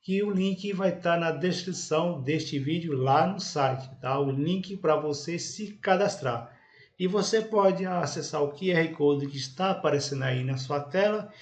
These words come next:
e se cadastrar também por aí, tá? Sem problema nenhum. Bom, eu estou logado aqui, beleza? Agora eu vou me deslogar aqui.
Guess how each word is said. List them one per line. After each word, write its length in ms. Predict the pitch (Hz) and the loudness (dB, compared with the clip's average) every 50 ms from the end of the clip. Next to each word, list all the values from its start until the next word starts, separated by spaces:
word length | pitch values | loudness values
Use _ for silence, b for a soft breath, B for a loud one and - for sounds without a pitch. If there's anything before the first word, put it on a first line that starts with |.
| B B B B - | B B B B -6
e 100 | 208 202 | -4 -4
se 240 | 196 - - 208 202 | -4 -4 -4 -6 -4
cadastrar 560 | - 214 202 190 202 185 - - 185 180 - | 0 2 2 2 2 0 -2 -2 -4 -4 -4
também 400 | - 208 185 170 185 202 202 - | -4 -2 -2 0 0 -2 -4 -6
por 180 | - 196 220 233 | -6 -4 -2 0
aí, 280 | 233 226 180 120 107 - - | 0 0 0 -2 -4 -6 -4
tá? 360 | - 143 160 165 - - - - | -2 0 0 -2 -2 -6 -6 -6
Sem 260 | - - - 175 180 175 | -6 -4 -2 -2 -2 0
problema 380 | 180 175 147 156 170 180 190 | 0 0 0 0 0 -2 -2
nenhum. 340 | 196 208 196 147 113 107 - - - b b b b b b _ _ | -2 -4 -6 -6 -6 -8 -12 -16 -20 b b b b b b _ _
Bom, 320 | - 190 165 127 - - - | 2 2 2 2 2 -2 2
eu 220 | 175 190 202 220 214 | 4 6 6 6 6
estou 340 | - - - - 208 208 | 2 0 2 6 8 8
logado 380 | 220 226 220 196 214 220 220 240 | 10 10 8 8 6 4 4 4
aqui, 480 | 226 - - - 117 107 101 - - - _ - | 2 0 -4 -6 -8 -8 -8 -10 -14 -20 _ -14
beleza? 640 | 127 110 117 139 170 190 196 156 - 131 127 B B B B B B B B - | -10 -6 -4 -2 0 0 0 -2 -2 -4 -8 B B B B B B B B -6
Agora 320 | 156 147 143 170 185 190 | -2 0 4 4 6 6
eu 80 | 185 170 | 6 4
vou 200 | 147 165 185 190 | 4 4 4 4
me 140 | 190 190 190 | 4 2 0
deslogar 640 | 170 170 170 196 180 170 196 208 180 147 160 165 170 | 0 -2 -2 -2 0 2 2 2 4 6 6 6 4
aqui. 380 | - - - - 104 95 - | 2 -2 -6 -12 -12 -12 -14